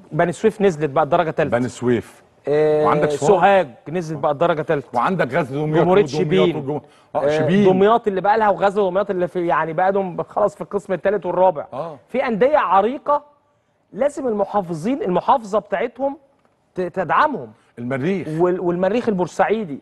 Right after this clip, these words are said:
Speaker 1: وحاجات، أندية كتيرة جدا، مش عايز أنسى حد يعني. فلازم عشان يبقى أنت عندك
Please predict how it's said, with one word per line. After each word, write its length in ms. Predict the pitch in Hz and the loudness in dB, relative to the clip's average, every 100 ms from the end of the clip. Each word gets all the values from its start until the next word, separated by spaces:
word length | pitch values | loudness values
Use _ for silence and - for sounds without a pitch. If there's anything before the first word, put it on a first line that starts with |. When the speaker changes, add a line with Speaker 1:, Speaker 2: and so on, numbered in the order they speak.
| 143 | -14
Speaker 1:
وحاجات، 400 | 143 196 - 247 | -8 -6 -2 0
أندية 220 | 214 240 | 0 0
كتيرة 240 | - 294 | 0 0
جدا، 280 | 240 262 220 | 0 0 -2
مش 180 | 196 - | -6 -6
عايز 160 | 226 | -4
أنسى 200 | 254 247 | -2 -4
حد 300 | - 208 185 | -2 -2 -2
يعني. 160 | 127 110 _ _ _ _ | -6 -12 _ _ _ _
فلازم 440 | 156 214 269 277 | 0 2 2 0
عشان 240 | 202 165 185 | -2 -4 -8
يبقى 180 | 175 214 | -4 -4
أنت 160 | 226 | 0
عندك 420 | 196 202 208 139 | 2 2 0 -6